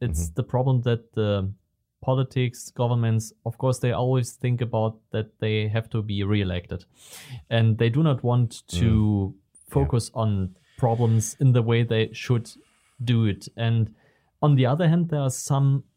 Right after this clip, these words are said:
Speaker 1: politicians who trying to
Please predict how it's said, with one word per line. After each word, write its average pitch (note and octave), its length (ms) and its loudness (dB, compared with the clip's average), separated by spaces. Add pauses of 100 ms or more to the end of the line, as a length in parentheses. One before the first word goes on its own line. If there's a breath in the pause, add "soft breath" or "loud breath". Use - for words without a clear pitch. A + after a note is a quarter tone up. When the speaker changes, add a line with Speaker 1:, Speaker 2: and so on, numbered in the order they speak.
Speaker 1:
politicians C#3 760 -2
who C3 420 4 (280 soft breath)
trying B2+ 400 2
to A#2 420 0